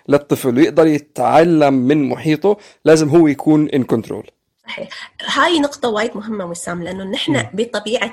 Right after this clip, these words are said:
Speaker 2: علاقتنا مع أطفالنا، وهذا دورنا، يعني، إحنا ما بنقدر نتخلى عنه. نحن
Speaker 1: مم.
Speaker 2: دورنا إنه نهذب ونوجه و-، و-، فنكون جزء كبير من علاقتنا معاهم.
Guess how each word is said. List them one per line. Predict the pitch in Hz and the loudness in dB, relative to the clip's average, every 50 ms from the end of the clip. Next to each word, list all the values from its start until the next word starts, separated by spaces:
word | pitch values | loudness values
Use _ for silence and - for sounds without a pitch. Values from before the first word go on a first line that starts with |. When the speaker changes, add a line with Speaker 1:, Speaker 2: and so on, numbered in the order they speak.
| - | -8
Speaker 2:
علاقتنا | 185 180 185 175 - - - 202 - - 165 160 | -10 -10 -10 -10 -12 -10 -12 -14 -14 -12 -14 -14
مع | 160 165 196 220 - - | -12 -10 -10 -10 -10 -10
أطفالنا، | - - - - - 185 190 185 180 175 165 175 240 262 | -12 -16 -16 -14 -12 -12 -12 -12 -12 -14 -14 -14 -14 -14
وهذا | - 226 - 285 311 330 | -14 -10 -6 -6 -4 -4
دورنا، | 330 254 294 381 381 262 196 147 | -4 -4 -2 -2 -2 -2 -4 -6
يعني، | 120 123 131 | -10 -10 -12
إحنا | 156 - - 190 | -12 -12 -12 -10
ما | 208 214 | -10 -8
بنقدر | 233 247 240 233 214 202 196 | -8 -8 -8 -8 -8 -8 -10
نتخلى | 180 180 175 - - - 180 180 175 170 | -8 -10 -10 -12 -10 -10 -8 -8 -6 -8
عنه. | 160 147 180 175 160 147 156 185 - - | -6 -6 -6 -6 -8 -10 -12 -14 -12 -12
نحن | - - - 349 | -12 -8 -6 -2
Speaker 1:
مم. | 320 269 247 | -2 0 2
Speaker 2:
دورنا | 226 240 294 269 233 185 180 - | 0 0 0 -2 -6 -8 -10 -10
إنه | 196 202 196 202 208 - - - - - - - 269 | -10 -10 -10 -10 -10 -12 -16 -20 -20 -10 -2 -2 -2
نهذب | 254 233 233 190 180 190 170 190 185 190 - | -2 -2 -4 -6 -8 -6 -6 -6 -6 -6 -6
ونوجه | 180 185 185 175 180 190 185 180 - - 185 180 185 185 | -12 -12 -12 -10 -10 -10 -10 -10 -10 -6 -6 -6 -6 -8
و-، | 175 | -10
و-، | 170 - - _ - - _ - | -12 -12 -14 _ -18 -18 _ -8
فنكون | - 240 - - _ _ _ _ _ - 214 208 226 _ - - 415 403 339 - - - | -6 -6 -6 -8 _ _ _ _ _ -12 -12 -12 -12 _ -6 -4 -4 -4 -4 -6 -12 -12
جزء | 190 - 359 - - - - - | -8 -8 -6 -6 -6 -8 -8 -8
كبير | - 208 233 285 320 311 | -8 -6 -4 -4 -4 -2
من | 285 226 185 170 | -4 -6 -8 -10
علاقتنا | 180 185 185 185 185 - - 285 285 _ - 185 170 | -10 -10 -8 -8 -10 -8 -10 -12 -12 _ -14 -12 -10
معاهم. | 165 170 170 202 233 226 220 208 190 277 | -10 -6 -4 -4 -4 -4 -4 -6 -8 -8